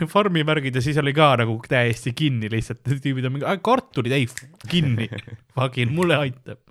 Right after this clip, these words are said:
Speaker 1: Ah, see
Speaker 2: Nii et jah. Äh, otsige, otsige üles see algatus ja allkirjastage, kui teil, kui teil tundub, et see on väärt asi. Minu meelest see on väärt asi, mida teha.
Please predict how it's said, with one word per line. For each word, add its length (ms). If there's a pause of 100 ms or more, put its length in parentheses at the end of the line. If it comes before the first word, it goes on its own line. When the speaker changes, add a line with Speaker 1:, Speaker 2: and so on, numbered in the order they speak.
(2000)
Speaker 1:
Ah, 560
see 220
Speaker 2:
Nii 160
et 140
jah. 220 (1400)
Äh, 840 (320)
otsige, 500 (120)
otsige 420
üles 220
see 100
algatus 420
ja 200
allkirjastage, 800 (320)
kui 180
teil, 240 (380)
kui 140
teil 180
tundub, 380
et 120
see 120
on 80
väärt 280
asi. 180
Minu 200
meelest 280
see 80
on 80
väärt 260
asi, 180
mida 220
teha. 240